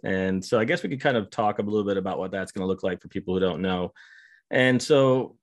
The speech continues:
the, there was a couple of different senators, maybe they're Congress people. Anyway, the two bipartisan Congress people, senators, whatever,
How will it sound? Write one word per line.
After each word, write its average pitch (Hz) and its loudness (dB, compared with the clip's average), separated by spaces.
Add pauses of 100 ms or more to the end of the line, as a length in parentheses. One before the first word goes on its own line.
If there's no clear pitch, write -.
(540)
the, 127 -2 (320)
there 151 0
was 127 2
a 135 -2
couple - 2
of 147 6
different 139 2
senators, 180 -4
maybe 147 -6
they're 135 -2
Congress 143 -4
people. 135 -2
Anyway, 117 4
the 95 -6
two 170 -2
bipartisan 120 0
Congress 104 -6
people, 101 -6
senators, 92 -2
whatever, 90 -2